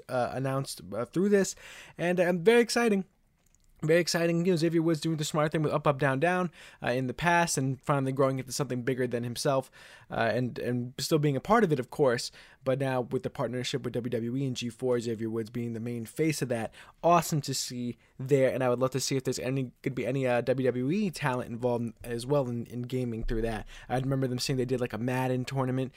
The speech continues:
and I'm not super duper big into all video games, but I'm big into sports games, and when they did Madden, I remember seeing, I think it was A J Styles versus Seth Rollins in Madden.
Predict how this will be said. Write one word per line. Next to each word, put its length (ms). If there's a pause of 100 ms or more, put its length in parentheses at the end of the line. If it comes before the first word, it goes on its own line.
(160)
and 140
I'm 180
not 200
super 260
duper 260
big 180
into 200
all 160
video 240
games, 260
but 140
I'm 80
big 200
into 140
sports 380
games, 260
and 60
when 100
they 80
did 160
Madden, 320
I 40
remember 240
seeing, 260
I 40
think 160
it 40
was 160
A 100
J 140
Styles 340
versus 160
Seth 240
Rollins 400
in 80
Madden. 400